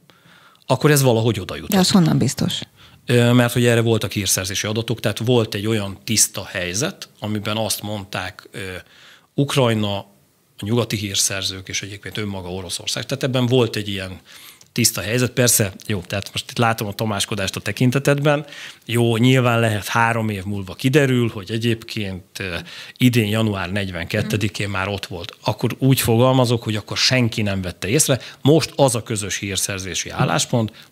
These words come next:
Speaker 1: hogy február huszonnegyedike előtt nem volt.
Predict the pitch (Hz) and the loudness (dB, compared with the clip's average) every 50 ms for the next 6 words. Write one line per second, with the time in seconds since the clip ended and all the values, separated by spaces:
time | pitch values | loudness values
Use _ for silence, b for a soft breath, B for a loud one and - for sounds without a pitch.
0 | _ - - - - 127 127 113 110 101 87 82 - 104 101 - - 90 87 92 | _ -10 -6 -2 2 2 2 2 2 -2 -4 -6 -4 -2 -2 -2 -2 -2 -4 -4
1 | 98 98 90 90 87 98 90 92 95 90 85 - - - - 87 80 80 82 - | -4 -4 -4 -6 -6 -6 -6 -6 -6 -6 -6 -8 -10 -10 -8 -6 -2 0 2 2
2 | - 76 - - | 2 0 -4 -8